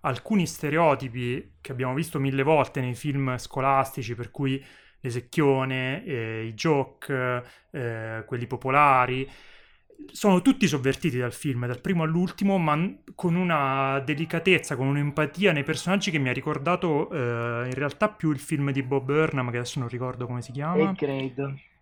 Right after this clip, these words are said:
Speaker 1: Eighth Grade.
Speaker 2: Sì, anche quello
Speaker 1: Cioè,
Speaker 2: lo
Speaker 1: l'idea
Speaker 2: inserirei in questo,
Speaker 1: Sì, in questo, in
Speaker 2: questo,
Speaker 1: questo
Speaker 2: diciamo,
Speaker 1: filone.
Speaker 2: più o meno filone.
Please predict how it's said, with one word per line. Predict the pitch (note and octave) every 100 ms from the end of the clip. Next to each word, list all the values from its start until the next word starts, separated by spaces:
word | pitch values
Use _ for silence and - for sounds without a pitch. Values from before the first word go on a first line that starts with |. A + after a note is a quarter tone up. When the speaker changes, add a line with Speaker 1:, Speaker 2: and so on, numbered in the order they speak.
| _
Speaker 1:
Eighth | - D3+ D3
Grade. | D3+ B2+ A#2
Speaker 2:
Sì, | A#2 D3+
anche | C#3 C#3+ D3
quello | D#3+ E3
Speaker 1:
Cioè, | D3
Speaker 2:
lo |
Speaker 1:
l'idea | E3+ F3 G3+
Speaker 2:
inserirei | C#3 C#3 C3+ C3+ C3+
in | C3
questo, | C3 C3 - C#3 C3
Speaker 1:
Sì, | B2 G3+ D3
in | C3
questo, | B2+ D3 C#3 C#3+
in |
Speaker 2:
questo, | C3 B2+
Speaker 1:
questo | C#3+ C#3
Speaker 2:
diciamo, | B2+ D3+
Speaker 1:
filone. | C3+ C#3
Speaker 2:
più | C3+
o |
meno | C3+ C3+
filone. | C3+ C3+ B2 B2 B2